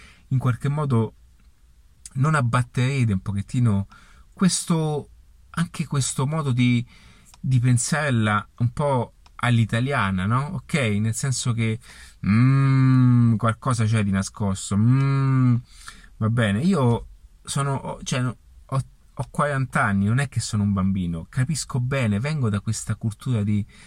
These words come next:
sto attento a non farmi fregare, perché qualcosa c'è di nascosto, va bene? Allora, ragazzi, questo è, cioè, è business, ok? Cioè, che cosa, che cosa volete sentirvi dire?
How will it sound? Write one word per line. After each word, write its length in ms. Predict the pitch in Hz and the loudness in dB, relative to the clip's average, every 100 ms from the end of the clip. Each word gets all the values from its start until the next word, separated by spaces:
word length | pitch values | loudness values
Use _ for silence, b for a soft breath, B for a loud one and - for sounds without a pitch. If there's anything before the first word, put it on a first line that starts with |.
| B B | B B
sto 280 | - - | -12 -4
attento 560 | 117 - - 147 131 113 | -4 -4 -6 -6 -4 -2
a 20 | |
non 220 | 110 110 | 0 0
farmi 520 | 104 - 117 110 107 98 | -2 -2 -2 0 0 0
fregare, 460 | 98 95 85 95 | -2 -4 -4 -4
perché 340 | 95 95 107 - | -6 -6 -6 -8
qualcosa 520 | - 123 123 156 127 | -4 -4 -4 -6 -4
c'è 160 | 110 110 | -4 -4
di 80 | 95 | -6
nascosto, 640 | 87 - - - - - | -8 -10 -14 -14 -16 -12
va 100 | 85 | -12
bene? 400 | 110 90 78 101 - B B B B B - | -8 -8 -8 -12 -14 B B B B B -2
Allora, 480 | 190 165 107 95 - b b - | 2 4 2 0 -6 b b -6
ragazzi, 540 | 180 147 92 - - - _ _ _ _ _ - | -4 -2 -4 -6 -14 -16 _ _ _ _ _ -4
questo 580 | 214 185 - 123 107 _ _ - - | -2 0 -2 -2 -4 _ _ -20 -14
è, 560 | 151 156 165 190 - - | -10 -6 -6 -6 -10 -12
cioè, 260 | - 135 - | -8 -8 -6
è 120 | 160 | -4
business, 720 | 208 156 - 87 - - - - | 0 0 0 -4 -6 -14 -16 -14
ok? 380 | 120 - 107 104 B B B 185 | -10 -6 -4 -6 B B B -8
Cioè, 160 | - 143 | -6 -6
che 140 | 160 | -6
cosa, 400 | - 202 208 170 | -2 0 0 -2
che 160 | - 139 | -4 -2
cosa 280 | 214 226 | 0 0
volete 320 | 214 196 180 175 | 0 0 2 2
sentirvi 580 | 185 170 175 147 139 | 2 2 0 0 -2
dire? 440 | 110 92 78 62 | 0 0 -2 -10